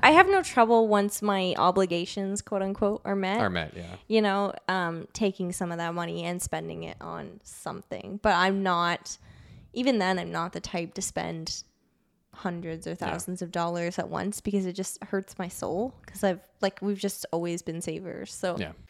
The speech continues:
Speaker 2: Hey guys, just a quick pause to once again thank our sponsor, Noah, who offers a really awesome service. And if you are liking this podcast, you might really like what they have to offer. Noah is an app that professionally narrates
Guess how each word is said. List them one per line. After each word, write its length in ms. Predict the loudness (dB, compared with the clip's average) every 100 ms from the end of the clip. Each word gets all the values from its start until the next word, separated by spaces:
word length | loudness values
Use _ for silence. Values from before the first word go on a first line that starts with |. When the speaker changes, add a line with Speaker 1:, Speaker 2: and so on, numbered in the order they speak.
| _
Speaker 2:
Hey 120 | 6 12
guys, 260 | 12 12
just 220 | 4 4
a 40 | 4
quick 220 | 4 4
pause 280 | 8 8 8
to 100 | 4
once 220 | 4 2
again 220 | 4 2 2
thank 180 | 2
our 100 | 2
sponsor, 440 | 2 2 0 2 2
Noah, 400 | 4 6 8 6
who 280 | 4 0 2
offers 300 | 2 4 2
a 40 | 6
really 220 | 8 8
awesome 260 | 6 4
service. 500 | 0 2 4 4 2 -8
And 240 | -8 -8 -10 -6
if 160 | -4
you 160 | -2 -2 0
are 160 | 2 4
liking 300 | 2 0 -6
this 120 | 0
podcast, 680 | 4 4 6 4 2 -4 -2
you 60 |
might 80 | 0 2
really 160 | 2
like 180 | 4 2
what 80 | 0
they 80 | -2
have 160 | 0
to 60 | 2
offer. 400 | 0 0 -6 -12 _ _ 0
Noah 280 | 6 8 6
is 140 | 4
an 100 | 2
app 200 | 4 4
that 120 | 0 -6
professionally 580 | 0 0 0 -2 0
narrates 560 | 2 2 4 2 2